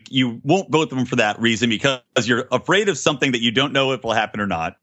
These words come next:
So you're projecting a fear onto something that is completely unsure. But also, the Libertarian Party is not a brand new party that's just been created out of thin air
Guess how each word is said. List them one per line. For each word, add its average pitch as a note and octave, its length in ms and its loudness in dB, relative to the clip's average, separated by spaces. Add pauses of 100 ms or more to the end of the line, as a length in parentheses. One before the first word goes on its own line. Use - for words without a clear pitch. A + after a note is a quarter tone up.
(200)
So B2+ 120 0
you're A2+ 120 0
projecting F3 540 0
a C3 60 0
fear E3 480 0
onto G#2+ 300 -2
something G#2+ 400 -2
that G2+ 220 2
is G#2+ 240 -2
completely C3 420 0
unsure. G#2 580 0 (160)
But A#3 100 4
also, G#3 300 0
the C#3 160 -2
Libertarian F#3 560 0
Party C#3+ 420 0
is G#2+ 160 -2
not C3 340 0
a A#2+ 160 0
brand B2 480 0
new A#2 120 -2
party C3 340 0
that's F#2+ 200 -4
just B2 200 0
been A2 140 -2
created B2 320 0
out G2+ 100 0
of F#2+ 120 -6
thin A#2 180 0
air A2 400 0